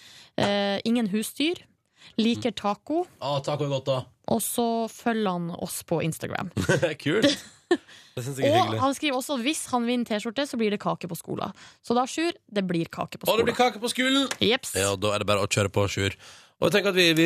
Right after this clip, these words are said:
Speaker 2: nå har vi delt ut, hva har vi delt ut? Tre, fire? Tre?
Speaker 1: Fire har vi delt ut nå.
Speaker 2: Fire har vi delt ut. Da har vi
Speaker 1: Jeps.
Speaker 2: seks til før klokka blir ni. Eh, så vi bare,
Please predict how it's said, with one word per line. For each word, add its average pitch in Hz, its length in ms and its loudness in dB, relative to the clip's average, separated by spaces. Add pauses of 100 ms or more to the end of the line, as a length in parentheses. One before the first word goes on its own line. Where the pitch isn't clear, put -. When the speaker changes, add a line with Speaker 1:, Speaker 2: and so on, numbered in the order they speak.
Speaker 2:
nå 175 160 4
har 170 60 6
vi 147 80 4
delt 151 160 4
ut, - 20 2
hva 165 140 4
har - 20 6
vi 156 80 4
delt 147 140 0
ut? - 240 -4 (100)
Tre, 151 240 6
fire? 139 300 4 (100)
Tre? 262 220 4
Speaker 1:
Fire 269 80 2
har 269 100 -4
vi 262 80 -8
delt 254 160 -12
ut 247 80 -14
nå. 302 140 -4 (180)
Speaker 2:
Fire 156 240 4
har 156 80 4
vi 151 80 4
delt 147 160 4
ut. 175 240 0
Da 143 160 4
har 147 80 6
vi 135 80 4
Speaker 1:
Jeps. - 80 2
Speaker 2:
seks - 240 0
til 135 220 4
før 131 260 4
klokka 120 160 4
blir 123 160 4
ni. 143 80 6 (560)
Eh, 110 320 6
så 120 80 2
vi 120 100 6
bare, 107 220 6